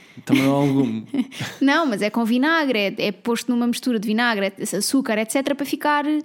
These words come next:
Speaker 2: ácido.
Speaker 1: Então, um, um pickle é um pepino que passou por um spa?
Speaker 2: Exato.
Speaker 1: É?
Speaker 2: Um cornichon.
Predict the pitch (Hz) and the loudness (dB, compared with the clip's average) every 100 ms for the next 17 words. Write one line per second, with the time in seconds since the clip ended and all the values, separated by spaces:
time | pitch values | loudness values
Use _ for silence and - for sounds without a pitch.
0 | - - - 311 311 294 277 - _ _ | -8 -20 -8 -4 -2 -2 -2 -8 _ _
1 | _ _ _ _ _ _ _ _ - - | _ _ _ _ _ _ _ _ -12 -4
2 | 147 151 147 160 156 170 156 139 202 196 | 2 2 2 -2 0 0 0 2 0 4
3 | 175 160 156 160 156 147 185 190 196 185 | 2 4 2 0 0 2 6 6 4 0
4 | - 160 160 - 165 165 151 151 - 110 | -6 0 0 2 2 2 2 0 -2 -2
5 | 98 - _ _ - 269 208 208 185 - | -2 -10 _ _ -2 0 2 0 -2 -10
6 | - _ _ _ _ _ _ _ - 123 | -14 _ _ _ _ _ _ _ -2 4
7 | - 277 277 294 294 302 262 | 6 6 4 2 2 2 2